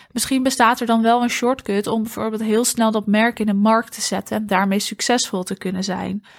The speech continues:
Als jij bijvoorbeeld je skills bijspijkert, de juiste mensen om je heen verzamelt, je, je blijft ontwikkelen, je heel erg je eigen stem vindt, hè, ook als ondernemer en als merk,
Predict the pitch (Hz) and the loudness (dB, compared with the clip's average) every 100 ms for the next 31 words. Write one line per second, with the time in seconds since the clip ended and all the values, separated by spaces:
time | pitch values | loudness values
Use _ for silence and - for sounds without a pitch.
0 | - - 214 220 214 202 214 208 202 202 | -20 -4 -2 2 2 2 -4 -6 -4 -2
1 | 196 - - 226 - 240 220 208 202 185 | -4 -6 -6 -4 -2 2 0 0 0 0
2 | 196 - 185 180 190 190 185 190 - _ | 0 -2 -2 -4 -4 -8 -10 -12 -14 _
3 | _ 226 214 220 226 226 220 214 - 202 | _ -2 2 2 2 2 2 0 -2 -2
4 | 196 202 196 196 196 - 180 185 185 180 | 0 0 0 -2 -6 -2 0 0 -2 -6
5 | 185 - - - - - - - 226 214 | -8 -12 -16 -20 -20 -20 -20 -2 2 4
6 | 214 - 233 208 226 226 247 254 247 220 | 2 2 0 2 4 4 4 0 -2 0
7 | 214 208 220 208 214 208 214 254 233 226 | 0 0 -2 0 0 2 2 4 2 0
8 | 220 196 214 226 - - 220 233 226 202 | -2 -2 -2 -2 -6 -2 0 0 -2 -4
9 | 202 202 208 220 202 - 202 208 202 208 | -2 0 -2 -2 -6 -4 -4 -2 -2 -2
10 | 196 196 190 196 202 220 190 185 254 | -2 -4 -6 -4 -2 0 0 -4 -6